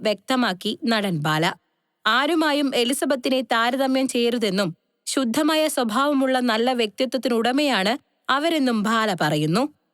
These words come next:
ഒരു മാധ്യമത്തിന് നൽകിയ അഭിമുഖത്തിലാണ് ബാല ഇക്കാര്യം തുറന്നു പറയുന്നത്.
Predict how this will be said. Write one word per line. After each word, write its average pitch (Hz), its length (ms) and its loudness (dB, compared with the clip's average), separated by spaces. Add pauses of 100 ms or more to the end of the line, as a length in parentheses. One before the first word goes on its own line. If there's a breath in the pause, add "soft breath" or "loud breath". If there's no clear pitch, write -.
(120)
ഒരു 320 160 2
മാധ്യമത്തിന് 320 680 0
നൽകിയ 294 400 2
അഭിമുഖത്തിലാണ് 254 920 0
ബാല 240 400 2
ഇക്കാര്യം 233 640 -2
തുറന്നു 196 340 0
പറയുന്നത്. 160 500 0